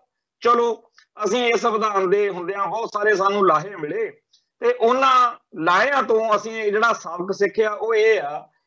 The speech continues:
ਕਿ Hinduism ਜਿਹੜਾ ਹੈ, ਉਹਦੇ ਮਕੜ ਜਾਲ ਚੋਂ ਨਿਕਲੇ ਬਗੈਰ ਸਾਡਾ ਗੁਜ਼ਾਰਾ ਨਹੀਂ। ਤੇ ਸਭ ਤੋਂ ਸਾਡੇ ਜਿਹੜਾ ਨੇੜਲਾ ਧਰਮ ਆ,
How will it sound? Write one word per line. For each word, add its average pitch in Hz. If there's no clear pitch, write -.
ਕਿ 226
Hinduism 220
ਜਿਹੜਾ 202
ਹੈ, -
ਉਹਦੇ 277
ਮਕੜ 226
ਜਾਲ 214
ਚੋਂ 226
ਨਿਕਲੇ 240
ਬਗੈਰ 202
ਸਾਡਾ 190
ਗੁਜ਼ਾਰਾ 151
ਨਹੀਂ। 127
ਤੇ 233
ਸਭ 240
ਤੋਂ 285
ਸਾਡੇ 233
ਜਿਹੜਾ 247
ਨੇੜਲਾ 196
ਧਰਮ 190
ਆ, 190